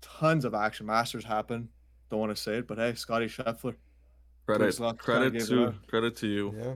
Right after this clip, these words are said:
Speaker 2: That was a great pick. Had him from the start. Well done. Before we get into this week's episode, I'll give a quick recap of picks last week. I went four and four. I'm at forty-nine point two percent overall.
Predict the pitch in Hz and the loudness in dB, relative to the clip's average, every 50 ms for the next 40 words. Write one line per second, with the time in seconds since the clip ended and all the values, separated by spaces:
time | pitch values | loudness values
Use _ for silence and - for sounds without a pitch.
0 | 127 - 98 104 104 98 98 87 110 107 110 - - - 117 107 110 113 - - | -6 -4 -2 -2 -2 -2 -4 -2 0 0 0 0 -2 0 0 2 2 0 -2 -10
1 | - - - - - - 104 101 107 104 101 113 107 110 104 - - 101 98 104 | -20 -20 -20 -16 -8 -6 -4 -4 -4 -4 -4 -4 -4 -4 -4 -2 0 2 2 0
2 | - - - - _ _ _ _ _ _ _ _ _ - - - 107 101 101 101 | 0 -4 -14 -20 _ _ _ _ _ _ _ _ _ -12 -4 -2 0 0 0 0
3 | 98 98 - - - _ - - - - - - - - - - - - - - | 0 -4 -6 -14 -20 _ -20 -20 -20 -20 -20 -20 -20 -20 -20 -20 -20 -20 -20 -18
4 | - 110 107 - 147 143 139 135 127 127 127 131 123 113 123 123 120 - 123 117 | -16 -10 -2 2 4 6 6 8 6 6 6 4 2 2 2 2 2 2 0 0
5 | 117 - 117 110 107 - - - 113 110 107 104 107 101 98 - 110 107 - - | 2 2 0 0 0 -2 -2 0 2 2 2 0 -2 -4 -4 -4 -6 -6 -6 -6
6 | 104 104 101 101 - 110 101 101 - 101 - - - - 110 101 - - 98 95 | -8 -8 -8 -6 -4 -2 -2 -2 -4 -8 -14 -10 -6 -4 -4 -4 -4 -4 -4 -4
7 | 98 95 - 123 127 135 131 - - - - - _ - _ - - - - - | -4 -4 -2 0 0 0 0 -2 -10 -20 -20 -20 _ -20 _ -20 -20 -12 -4 0
8 | 117 120 127 117 107 - - 123 117 113 110 110 - 117 113 117 120 120 120 117 | 2 4 4 2 0 0 0 2 2 2 2 0 0 2 4 4 4 4 2 -2
9 | - - - - - - - 101 101 101 95 85 - - - 107 104 107 110 107 | -12 -20 -20 -20 -20 -16 -10 -6 -4 -4 -4 -6 -8 -6 -2 -2 0 0 0 0
10 | 101 101 98 98 101 101 98 - - 98 92 - - 110 104 - 98 - - 101 | -2 -2 -2 -2 -4 -6 -6 -8 -8 -8 -8 -4 -6 -6 -6 -6 -8 -6 -4 -4
11 | 95 98 - - 98 92 98 98 101 104 117 131 131 - | -4 -4 -6 -8 -6 -4 0 2 2 2 2 0 -4 -8